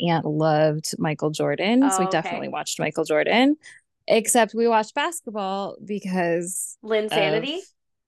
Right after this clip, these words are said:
Speaker 1: Exactly.
Speaker 2: <laughs>
Speaker 1: <laughs> So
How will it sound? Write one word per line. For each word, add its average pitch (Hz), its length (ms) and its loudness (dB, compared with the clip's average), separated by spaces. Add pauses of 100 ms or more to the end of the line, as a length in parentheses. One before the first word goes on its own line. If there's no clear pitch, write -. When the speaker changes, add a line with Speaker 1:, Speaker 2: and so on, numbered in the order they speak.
(220)
Speaker 1:
Exactly. 151 1080 -2
Speaker 2:
<laughs> 233 680 0
Speaker 1:
<laughs> 294 1080 4 (840)
So 247 1040 4